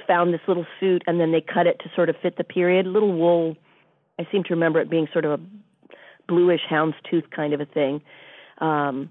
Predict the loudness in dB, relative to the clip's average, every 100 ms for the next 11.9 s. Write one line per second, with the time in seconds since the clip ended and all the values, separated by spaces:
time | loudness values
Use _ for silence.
0 | _ _ _ _ _ _ 0 2 2 -2
1 | -6 -8 0 2 2 2 -2 -6 -6 0
2 | 2 4 2 0 -4 -6 -4 -2 -4 -8
3 | -6 -4 0 0 0 -2 0 0 2 -2
4 | -4 -6 0 2 2 -2 0 0 0 -4
5 | -2 -4 -4 -6 -2 0 0 2 2 2
6 | -2 -10 -20 -20 _ _ -12 0 2 4
7 | 2 2 2 0 0 2 2 0 -2 -2
8 | 2 2 2 -2 -2 -2 -2 -2 -4 0
9 | 0 -2 -8 -20 -20 -18 -6 -4 -2 -4
10 | -10 -14 -6 -2 0 -2 0 0 2 0
11 | -2 -2 0 -2 -2 0 -2 -2 -6